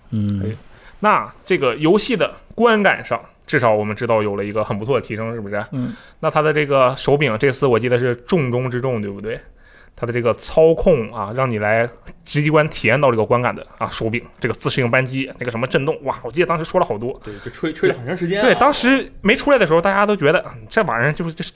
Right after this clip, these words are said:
Speaker 2: 换个震动模式，你能怎样嘛，对不对？但是现在一玩啊，感觉好像确实是不太一样，这个能不能跟我们讲讲？
Speaker 1: 还真不是。对。
Speaker 3: 这个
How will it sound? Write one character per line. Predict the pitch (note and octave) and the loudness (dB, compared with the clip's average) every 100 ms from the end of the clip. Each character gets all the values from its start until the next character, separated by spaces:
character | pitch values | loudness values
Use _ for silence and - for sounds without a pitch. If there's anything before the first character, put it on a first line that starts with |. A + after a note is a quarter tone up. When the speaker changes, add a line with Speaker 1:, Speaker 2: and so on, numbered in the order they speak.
| - | -8
Speaker 2:
换 | - B3+ | 0 2
个 | G3 | 4
震 | A3 | 4
动 | F#3+ | 4
模 | C3 | 4
式， | - C#3+ | 2 0
你 | |
能 | C3 | 0
怎 | F#3 | 2
样 | C#3 E3+ | 4 4
嘛， | A#2 - | 2 0
对 | |
不 | B2+ | 2
对？ | B2+ - - - | 0 0 -18 -8
但 | - C3+ | -2 -2
是 | B2+ - - | -2 -10 -16
现 | - C3+ | -6 0
在 | A#2+ | 2
一 | A#2 | 2
玩 | G2+ - | -2 -6
啊， | - C3 - | -10 -12 -10
感 | - G#2 | -4 0
觉 | A#2+ | 0
好 | G2+ | -2
像 | G#2 | -4
确 | - | -4
实 | G#2 | -4
是 | G#2 | -6
不 | - | -8
太 | A2 | -8
一 | G#2+ | -8
样， | - | -4
这 | - | -2
个 | A2 | 0
能 | G#2 | 2
不 | C3 | 2
能 | C3 | 2
跟 | A#2+ | 2
我 | |
们 | A#2 | 0
讲 | - | 0
讲？ | A#2 | -4
Speaker 1:
还 | |
真 | |
不 | |
是。 | - - _ - - _ - - - | -6 -20 _ -20 -20 _ -20 -20 -10
对。 | A2+ | -8
Speaker 3:
这 | G#2 C4 | -4 0
个 | C#3+ A#2 G#2 F#2+ | 0 2 -2 -4